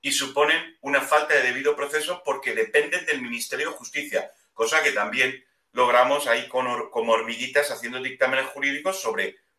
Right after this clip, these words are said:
cómo operan y cuál es la legislación que está sosteniendo el, la Asociación Nacional de Bufetes Colectivos. Bueno, pues este trabajo como hormiguita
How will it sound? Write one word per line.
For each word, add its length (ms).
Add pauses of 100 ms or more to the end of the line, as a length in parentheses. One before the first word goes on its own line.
(120)
cómo 400
operan 500 (240)
y 120
cuál 180
es 80
la 120
legislación 720
que 100
está 460 (260)
sosteniendo 880
el, 500
la 200
Asociación 420
Nacional 340
de 60
Bufetes 360
Colectivos. 600 (340)
Bueno, 280
pues 360
este 240
trabajo 320
como 220
hormiguita 580